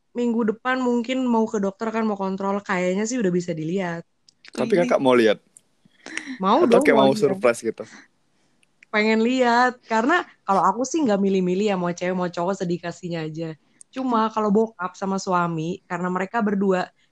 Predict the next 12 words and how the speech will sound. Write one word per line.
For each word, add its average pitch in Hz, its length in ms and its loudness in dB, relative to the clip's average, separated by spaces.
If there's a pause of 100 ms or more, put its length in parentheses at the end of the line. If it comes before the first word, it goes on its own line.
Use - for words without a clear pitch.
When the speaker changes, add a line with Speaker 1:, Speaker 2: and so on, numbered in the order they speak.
(500)
Speaker 1:
eh, 190 160 -4
main 190 180 0
bola 196 380 4
ya, 170 160 -2
jadi 185 220 -2
pengen 226 260 -2
banget 220 300 -2
nih 240 340 -2
punya 196 380 -2
cucu, 240 400 -6
punya 220 260 -2
anak 220 320 -4